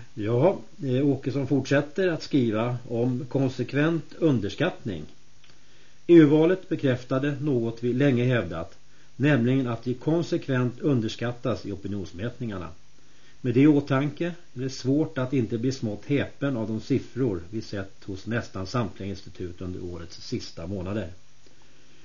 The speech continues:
Det är förstås viktigt att inte stirra sig blind på någon enskild mätning, även om den mediala dramaturgin blir närmast absurd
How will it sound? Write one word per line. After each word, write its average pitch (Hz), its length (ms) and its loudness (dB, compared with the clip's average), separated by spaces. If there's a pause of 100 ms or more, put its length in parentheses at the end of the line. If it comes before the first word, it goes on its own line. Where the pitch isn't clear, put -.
(280)
Det 151 100 6
är 143 40 4
förstås 143 320 2
viktigt 127 400 4
att 120 180 -4
inte 143 400 2
stirra 131 260 4
sig 123 140 0
blind 110 420 2
på 117 80 -4
någon 110 180 0
enskild 135 480 -2
mätning, 87 520 -6 (360)
även 127 260 4
om 123 120 2
den 120 180 2
mediala 110 640 2
dramaturgin 107 840 -2
blir 98 120 -4
närmast 92 440 -4
absurd 107 480 -2